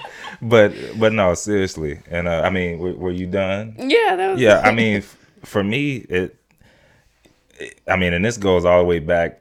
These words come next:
Speaker 1: to as long as I can remember. I, I would just,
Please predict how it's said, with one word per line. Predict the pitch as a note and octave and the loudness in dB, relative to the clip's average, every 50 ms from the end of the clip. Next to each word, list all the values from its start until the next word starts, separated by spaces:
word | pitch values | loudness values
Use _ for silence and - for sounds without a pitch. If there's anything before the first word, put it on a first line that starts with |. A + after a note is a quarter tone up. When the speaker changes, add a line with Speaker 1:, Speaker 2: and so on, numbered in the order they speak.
| _ _ | _ _
Speaker 1:
to | _ - F2+ E2+ E2 D#2 D#2 C#2+ - - _ _ | _ -6 -4 -4 -4 -4 -6 -8 -10 -14 _ _
as | - E2 E2 D#2+ | -6 -6 -4 -4
long | E2+ F2+ F#2+ G2 G2 | -2 -2 -2 -2 0
as | F2+ F#2 | 0 0
I | F2+ F#2 | 0 0
can | F2 F#2+ | 0 -2
remember. | F2 E2+ F2 F#2 G#2 A#2 A2 F2 D2 C2+ - _ _ _ | -6 -6 -4 -4 -4 -4 -4 -6 -8 -10 -12 _ _ _
I, | D#2 E2 E2 E2 - - - | -2 0 0 0 -2 -6 -10
I | D2+ D2+ | -8 -8
would | D#2+ E2+ F2 D#2+ D#2+ | -6 -4 -6 -6 -4
just, | F2 F2+ F2 E2+ - - - | -4 -4 -4 -4 -8 -12 -14